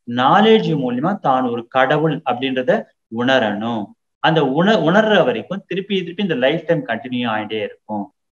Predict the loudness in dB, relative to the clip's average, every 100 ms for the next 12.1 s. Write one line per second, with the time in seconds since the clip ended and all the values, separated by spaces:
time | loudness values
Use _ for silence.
0 | _ -2 0 4 4 4 2 0 2 2
1 | 2 0 0 2 4 4 4 -2 -4 -6
2 | -2 -2 0 0 0 -2 -2 -2 -2 0
3 | 0 2 0 -2 -8 -8 -6 -6 -8 _
4 | _ 0 2 2 0 2 2 2 -2 -2
5 | -4 0 2 2 2 0 0 0 0 0
6 | -2 -2 -4 -6 -8 -10 -14 _ -2 -2
7 | 0 -4 0 2 2 2 0 -2 0 0
8 | 0 -4 -6 -4 -4 -6 -14 -10 -8 -6
9 | -6 -4 -2 0 2 2 2 -4 -4 -8
10 | -4 -2 -2 -2 -2 -2 -6 -6 -6 -6
11 | -10 -8 -6 -6 -6 -8 -10 -12 -12 -12
12 | -12